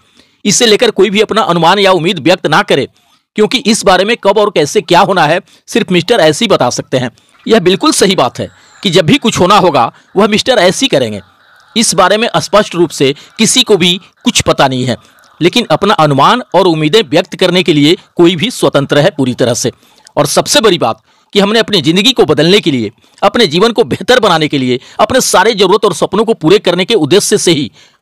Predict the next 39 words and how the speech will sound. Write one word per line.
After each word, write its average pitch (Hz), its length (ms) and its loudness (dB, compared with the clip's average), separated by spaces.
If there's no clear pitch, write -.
फाउंडर 196 280 2
पोजीशन 190 420 0
and 196 100 0
सब्सक्रिप्शन - 560 -2
लिए 131 200 2
हैं। - 160 -4
आखिर 180 280 0
हम 226 80 0
सालों 175 300 0
से 226 120 -2
फाउंडरशिप 190 520 -4
लेने 160 220 2
के 180 120 -2
बाद 147 180 2
से 120 260 -4
किन 262 160 0
चीजों 208 280 2
के 190 100 -2
होने 170 240 0
का 120 200 0
या 247 120 2
किन 254 220 -2
चीजों 220 260 0
के 233 120 0
मिलने 175 220 0
का 160 120 0
इंतजार 143 300 0
करते 139 260 -2
आ 120 80 2
रहे 117 120 0
हैं? 110 160 -6
जाहिर 151 260 2
सी - 120 -6
बात 220 220 2
है, 226 60 -12
ट्रैफिक 208 360 0
बोनस 180 280 0
कमीशन 151 340 -2
का। 107 160 -4